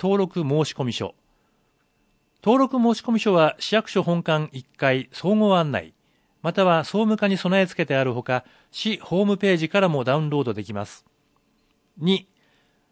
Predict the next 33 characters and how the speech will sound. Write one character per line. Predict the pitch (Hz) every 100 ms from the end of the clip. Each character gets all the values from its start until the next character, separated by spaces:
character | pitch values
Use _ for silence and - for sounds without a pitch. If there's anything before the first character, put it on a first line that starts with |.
| _ -
事 | 143
務 | 254 254
補 | 190
助 | 175 233
員 | 196 135
障 | 208 233
害 | 233 220
者 | 202
枠、 | 175 - 113 - 127
事 | 190
務 | 269
補 | 185 170
助 | 185
員 | 165 131 120
一 | 135 - 175 -
を | - 247
希 | -
望 | 185 208
す | -
る | 175
人 | - 151
で、 | 123 107 - _ _ _ _ _
提 | 196 233
出 | - 226
書 | 214
類 | 196 175 139
を | 123
郵 | 127 233
送 | - 220
す | -
る | 156 131
場 | 104
合、 | 95